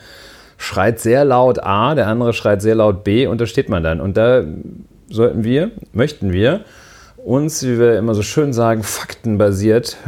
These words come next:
äh, aufregen und uns das Ganze anschauen und nach Möglichkeit auch zu einem Ergebnis kommen. Wobei man sagen kann, faktenbasiert aufregen oder faktenbasiert aufregen, je nachdem, wo man die Betonung legt. Äh,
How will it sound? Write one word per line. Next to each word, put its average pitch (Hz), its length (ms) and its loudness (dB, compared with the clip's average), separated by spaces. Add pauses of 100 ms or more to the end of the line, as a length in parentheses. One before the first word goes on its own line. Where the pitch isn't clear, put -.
äh, - 60 -18
aufregen 123 1000 0 (760)
und 117 140 0
uns 107 140 0
das 110 120 -2
Ganze 110 280 0
anschauen 147 500 -2
und 107 60 -2
nach 107 120 2
Möglichkeit 143 500 0
auch 123 100 0
zu - 140 -4
einem 113 120 2
Ergebnis 101 560 -2
kommen. 67 300 -6 (580)
Wobei 104 160 4
man 104 120 4
sagen 110 240 2
kann, 101 220 0
faktenbasiert 95 840 -2
aufregen 151 880 0
oder 120 320 2 (380)
faktenbasiert 78 1120 -4
aufregen, 78 680 -4
je 107 60 -4
nachdem, 117 360 -4
wo 113 80 0
man 104 200 0
die 98 80 0
Betonung 104 800 0
legt. 110 720 0
Äh, 113 400 2